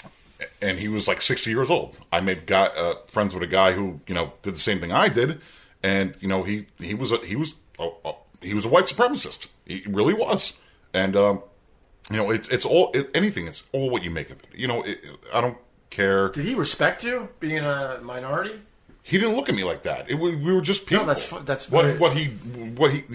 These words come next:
Speaker 1: he, he survived the way he had to survive. You know, and, and, uh, yeah, we're, we're friends to this day. We have the same birthday. I talked to him on Facebook. You know, he's, he, he's, he's a normal guy.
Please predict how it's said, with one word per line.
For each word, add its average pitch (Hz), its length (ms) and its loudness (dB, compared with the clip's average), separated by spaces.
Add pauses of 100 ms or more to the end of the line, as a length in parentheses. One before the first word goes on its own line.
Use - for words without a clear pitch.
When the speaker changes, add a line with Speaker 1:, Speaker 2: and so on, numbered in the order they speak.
(160)
Speaker 1:
he, 127 240 0
he 139 220 2
survived 131 520 4
the 135 40 -4
way 120 140 4
he 135 100 0
had 156 100 4
to 190 60 -2
survive. 214 580 -2
You 95 120 -4
know, 165 220 0
and, 160 140 -2
and, 175 340 0
uh, - 120 -12
yeah, 247 300 2 (420)
we're, 156 240 4
we're 208 140 2
friends 240 260 4
to 247 80 0
this 233 140 -2
day. 254 120 6
We 196 120 0
have 170 120 4
the 196 60 -2
same 226 240 0
birthday. - 480 -2 (380)
I 202 100 2
talked 247 260 2
to 247 60 -2
him 247 80 -2
on 240 80 -2
Facebook. - 560 -2
You 180 120 -2
know, 190 100 2
he's, 220 220 -2 (520)
he, 165 200 -8
he's, 196 340 -4 (260)
he's 214 180 0
a 247 60 2
normal 220 380 4
guy. 180 400 0